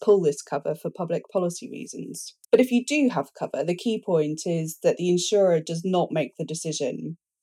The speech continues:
about whether to pay extortionists. The policyholder makes the final call. And if that policyholder does decline to pay, the insurers should support it. In addition to ransom payments, most cyber insurance policies will cover your costs of investigating the incident,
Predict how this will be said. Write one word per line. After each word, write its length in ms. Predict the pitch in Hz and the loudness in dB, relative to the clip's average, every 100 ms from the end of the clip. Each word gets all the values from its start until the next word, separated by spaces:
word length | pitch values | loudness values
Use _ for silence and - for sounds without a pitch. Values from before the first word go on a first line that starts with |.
| _ - - | _ -14 -6
about 300 | 170 147 127 | 2 4 4
whether 180 | 147 151 | 2 2
to 120 | - - | -4 -4
pay 220 | 175 170 | -2 -2
extortionists. 1000 | - 190 175 - 190 196 - - - - _ _ _ - | -4 -4 -4 -4 -4 -4 -6 -10 -10 -12 _ _ _ 0
The 80 | 202 | 2
policyholder 720 | 208 196 190 175 190 190 165 | 6 6 6 0 2 2 2
makes 300 | 160 - - | -4 -4 -8
the 80 | 165 | -10
final 360 | - 160 151 147 | -6 -4 -4 -6
call. 520 | - 180 143 151 165 _ _ | -2 0 0 -4 -10 _ _
And 160 | 170 175 | 2 2
if 220 | 175 - _ - | 2 -2 _ 2
that 160 | - - | 2 2
policyholder 680 | 196 165 170 160 170 160 160 | 2 2 2 0 0 0 0
does 260 | 185 165 165 | 2 0 0
decline 500 | - 165 170 160 160 | -8 -4 -2 -2 -4
to 100 | - | -6
pay, 400 | - 202 156 156 | 0 2 4 2
the 100 | 170 | 0
insurers 560 | 170 170 202 175 156 - | 0 0 2 2 0 -2
should 220 | - 156 | -6 -8
support 440 | - - 196 170 - | -8 -2 0 0 -4
it. 340 | - - - - _ _ - | -8 -10 -16 -20 _ _ 6
In 100 | 226 | 6
addition 360 | 233 285 277 208 | 6 0 0 0
to 120 | 214 | 2
ransom 420 | 196 196 196 185 | 4 4 2 -6
payments, 580 | 175 127 85 160 170 - | -4 -4 -4 -6 -6 -2
most 500 | 208 196 190 - - | 4 4 2 -4 0
cyber 320 | 180 170 165 | 4 4 2
insurance 380 | 143 165 175 156 | -2 -2 -4 -4
policies 480 | - 180 175 190 175 | -4 -4 -2 -4 -6
will 80 | 175 | -6
cover 420 | 180 165 170 165 | -4 -2 0 0
your 160 | 156 156 | -2 -4
costs 320 | - 165 - | -6 -8 -6
of 60 | |
investigating 800 | 156 160 240 - 247 214 208 214 | -4 2 2 2 0 2 2 0
the 140 | 202 202 | -2 -2
incident, 680 | 196 - - 190 190 180 | -4 -4 0 0 0 -6